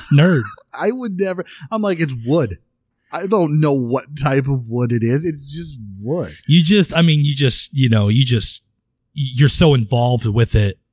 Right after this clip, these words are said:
Speaker 2: So it's like
Speaker 1: They
Speaker 2: ci-,
Speaker 1: become
Speaker 2: it,
Speaker 1: your babies.
Speaker 2: so it's like cigars. You become a cigar
Speaker 1: For
Speaker 2: nerd,
Speaker 1: sure.
Speaker 2: and you get into, you get into the wrappers and, and you get into the binders and the fillers, and you know where those leaves came from and what farm it was at, and what that t-, that flavor profile is.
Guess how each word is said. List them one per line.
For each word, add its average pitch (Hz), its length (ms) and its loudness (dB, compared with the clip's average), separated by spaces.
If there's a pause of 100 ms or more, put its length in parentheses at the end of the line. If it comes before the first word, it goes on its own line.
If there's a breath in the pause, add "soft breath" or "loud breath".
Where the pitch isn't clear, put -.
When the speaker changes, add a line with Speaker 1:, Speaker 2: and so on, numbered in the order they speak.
(160)
Speaker 2:
So - 160 -6
it's 247 100 -8
like 233 140 0
Speaker 1:
They 143 60 4
Speaker 2:
ci-, 127 100 4
Speaker 1:
become 151 160 4
Speaker 2:
it, 139 40 6
Speaker 1:
your 123 80 4
babies. 98 480 0
Speaker 2:
so - 80 -4
it's - 80 -4
like 233 120 -2
cigars. 185 480 -6
You 156 60 -4
become 180 200 -4
a 165 60 -4
cigar 156 340 -6
Speaker 1:
For 143 120 0
Speaker 2:
nerd, 127 60 0
Speaker 1:
sure. 127 220 2
Speaker 2:
and 123 100 0
you 117 80 -12
get 135 280 0
into, 135 600 -4
you 123 140 -10
get 131 160 -8
into 127 220 -4
the 113 80 -6
wrappers 107 480 -8
and, 101 280 -6
and 107 200 -8
you 101 120 -8
get 110 160 -6
into 104 160 -4
the 98 80 -10
binders 95 400 -8
and 95 80 -8
the 92 40 -14
fillers, 98 400 -10
and 101 100 -6
you 104 100 -4
know 110 500 -4 (260 loud breath)
where 139 240 -2
those 117 260 -4
leaves 110 220 -4
came 110 320 -2
from 104 200 -4
and 101 120 -4
what - 140 -10 (180)
farm 113 300 -2
it 110 100 -8
was 107 180 -6
at, 98 160 -8
and 101 80 -12
what 110 180 -10
that 107 180 -6 (260)
t-, - 240 -10
that 110 180 -10 (160)
flavor 123 300 0
profile 98 640 -10
is. 95 180 -10